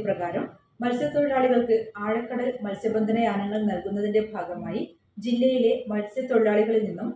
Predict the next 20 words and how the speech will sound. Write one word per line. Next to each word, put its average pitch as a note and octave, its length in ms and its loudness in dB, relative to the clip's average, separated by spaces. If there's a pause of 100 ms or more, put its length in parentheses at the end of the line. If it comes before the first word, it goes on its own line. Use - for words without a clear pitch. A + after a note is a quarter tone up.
(120)
അപേക്ഷകൾ G3+ 460 -4
ക്ഷണിക്കുന്നു. F#3 440 -10 (540)
അപേക്ഷകൾ G#3+ 480 0 (340)
ബന്ധപ്പെട്ട B3+ 400 0 (140)
മത്സ്യഭവൻ A3 680 2 (200)
ഓഫീസുകളിൽ G#3 540 -2 (380)
ജനുവരി B3+ 380 2
പത്തിന് A#3+ 360 0
മുമ്പ് F#3+ 200 0 (120)
സമർപ്പിക്കണം. F#3+ 540 -6 (480)
വിശദവിവരങ്ങൾക്ക് A3 840 2 (300)
മത്സ്യഭവൻ B3+ 560 2 (140)
ഓഫീസുമായോ G3+ 640 -2 (380)
ഫിഷറീസ് B3+ 440 -4
ഡെപ്യൂട്ടി A#3 420 2
ഡയറക്ടർ G#3+ 520 0
മേഖലാ A3 480 0
ഓഫീസ് A3+ 280 -4
തിരുവനന്തപുരം A3 600 2
കാര്യാലയവുമായോ G#3+ 960 2